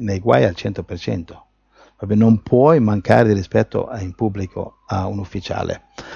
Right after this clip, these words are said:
Tu vai in una chiesa, non importa se sta predicando un falso profeta, quello predica in una chiesa, non puoi mancargli di rispetto mentre lui è sul podio,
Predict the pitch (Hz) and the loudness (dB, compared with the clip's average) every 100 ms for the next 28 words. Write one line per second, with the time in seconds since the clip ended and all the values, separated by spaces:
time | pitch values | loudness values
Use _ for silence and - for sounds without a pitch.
0 | - - - 151 127 135 143 135 - 143 | -20 -18 2 6 8 8 8 4 6 8
1 | 123 117 117 117 131 139 131 - 113 120 | 8 6 4 6 6 4 4 0 2 2
2 | 110 110 104 - 117 113 110 101 101 101 | 2 2 2 4 4 4 4 2 0 -2
3 | - 113 113 113 - 101 95 85 - 101 | 4 4 4 0 -2 -2 -2 -6 -4 -6
4 | 131 _ _ _ - _ _ _ _ _ | -6 _ _ _ -20 _ _ _ _ _
5 | _ _ - 143 101 117 110 107 113 127 | _ _ -2 0 2 2 2 2 4 4
6 | 135 170 151 120 127 147 139 156 208 175 | 6 8 8 8 6 6 6 6 6 6
7 | 120 147 160 127 117 120 - 185 - 110 | 4 6 6 6 4 4 6 4 4 4
8 | 127 123 117 120 151 110 120 - 107 98 | 4 6 4 6 6 4 0 0 2 2
9 | 104 123 | 2 0